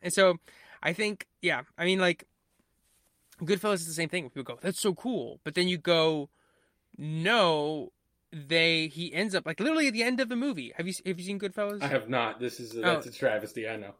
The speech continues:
Speaker 1: Uh, um, <laughs> it ends very similarly to The Wolf of Wall Street in that he ends up alone with nothing.
Speaker 2: Right.
Speaker 1: And he, but the, the difference is that,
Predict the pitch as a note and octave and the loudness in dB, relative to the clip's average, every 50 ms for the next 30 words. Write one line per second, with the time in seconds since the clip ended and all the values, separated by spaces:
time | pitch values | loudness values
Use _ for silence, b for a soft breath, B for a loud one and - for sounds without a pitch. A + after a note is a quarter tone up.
0 | - - - D#3 C#3 - D#3 E3 - - E3+ F3 F3 F3 F3 F3 F3 F3 E3+ E3+ | -14 -10 -8 -8 -8 -8 -10 -12 -4 0 4 6 6 6 6 4 2 2 2 2
1 | G#3+ - - - - - _ _ _ _ - - _ _ _ _ _ _ _ _ | 2 2 0 -6 -18 -20 _ _ _ _ -20 -20 _ _ _ _ _ _ _ _
2 | _ _ _ - - - - - - - F#3 G3+ B3+ C#4+ C4 G#3+ C4 B3 A3 - | _ _ _ -18 -14 -14 -12 -12 -4 2 6 6 6 6 6 4 4 4 4 2
3 | - A3+ G#3+ G#3+ G#3 G3+ G3+ G3 F#3+ F#3+ F3+ - - - E3 D3 D3+ D3+ D3 - | 0 0 0 0 2 2 2 2 0 0 -2 -4 -6 -4 -4 -2 -2 -4 -4 -4
4 | D#3 C3 B2+ A#2+ - - - - - - C3+ C3+ C3 B2 C3+ C#3+ C#3+ D#3 E3 D#3 | -4 -4 -4 -4 -6 -10 -16 -18 -16 -14 -10 -10 -10 -10 -6 -4 -4 -2 -2 0
5 | D3 D3+ C#3+ C#3 _ _ - C3 C3 B2+ B2+ B2+ B2 B2 A#2+ B2 C3+ _ _ - | 0 0 0 -2 _ _ -12 -10 -8 -8 -8 -8 -10 -12 -14 -16 -18 _ _ -16
6 | B2+ C3+ B2+ A#2+ A#2 - - A2+ A#2 B2 A#2 _ _ _ _ _ _ _ _ _ | -16 -14 -12 -14 -14 -14 -16 -18 -18 -20 -20 _ _ _ _ _ _ _ _ _
7 | - - C3+ C3 C#3 B2 G2+ F#2+ G2+ - - C3 C3 B2+ B2 A#2 - - - - | -14 -8 -2 2 4 4 4 2 -4 -10 -14 -14 -12 -12 -14 -16 -18 -20 -20 -16
8 | - C3+ C3 B2+ A2+ - - - G#2 - - - D#3 D3+ E3+ - F3 D#3 D3 E3+ | -14 -12 -12 -12 -14 -16 -18 -20 -20 -18 -16 -10 -6 -6 -4 -4 -4 -4 -4 -2
9 | D#3+ E3 F#3 - G3+ F3 D3+ E3+ F3+ E3+ D3+ B2+ A#2+ | -2 -2 -2 -2 -4 -4 -2 -2 -2 -2 -2 -4 -4